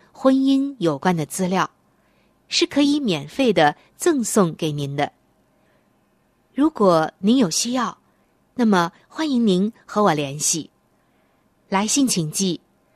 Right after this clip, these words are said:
香港九龙中央邮政局信箱七一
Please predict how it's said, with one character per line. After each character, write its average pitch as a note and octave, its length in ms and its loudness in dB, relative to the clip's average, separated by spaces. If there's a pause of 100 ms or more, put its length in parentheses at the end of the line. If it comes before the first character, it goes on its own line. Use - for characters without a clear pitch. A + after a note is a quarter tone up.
(500)
香 E4 340 0
港 E3+ 400 2 (260)
九 D#3+ 360 0
龙 D3 420 -2 (340)
中 C#4 360 2
央 C4+ 420 2 (200)
邮 E3 340 2
政 A3 340 2
局 D#3 540 -4
信 G#3 280 0
箱 F#3 400 -2 (380)
七 A3 280 0
一 A3 340 0